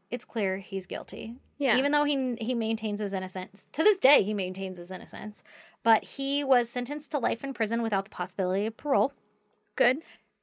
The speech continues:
Speaker 1: Sylvie didn't have any further communications with Grant once he arrived home from rehab, like we said, probably 'cause he didn't have any fucking tokens to, like, pay for that.
Speaker 2: Yeah.
Speaker 1: Uh,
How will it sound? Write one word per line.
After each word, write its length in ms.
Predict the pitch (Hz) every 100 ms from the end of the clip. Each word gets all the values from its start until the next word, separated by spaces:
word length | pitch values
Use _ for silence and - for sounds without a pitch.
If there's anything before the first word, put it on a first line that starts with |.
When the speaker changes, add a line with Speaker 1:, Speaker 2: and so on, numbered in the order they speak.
| -
Speaker 1:
Sylvie 380 | - 302 294 330
didn't 280 | 269 247 240
have 180 | 240 214
any 160 | 220
further 260 | - 208 208
communications 640 | 202 196 190 202 185 196
with 140 | 202 196
Grant 320 | 202 190 196
once 140 | 202
he 120 | 196 180
arrived 240 | 180 175
home 140 | 196
from 220 | 185 185 175
rehab, 440 | 175 196 220 262
like 180 | 202 180
we 80 | 190
said, 400 | - 185 202 262 - - _
probably 240 | 214 190 196
'cause 140 | 190
he 60 | 180
didn't 140 | 180
have 100 | 180
any 60 | 180
fucking 260 | 180 180
tokens 520 | 170 175 185 208 247 -
to, 120 | 185
like, 380 | 175 185 190 - _ -
pay 180 | 175
for 120 | 190 247
that. 260 | 277 320 - 214
Speaker 2:
Yeah. 280 | 226 196
Speaker 1:
Uh, 120 | 208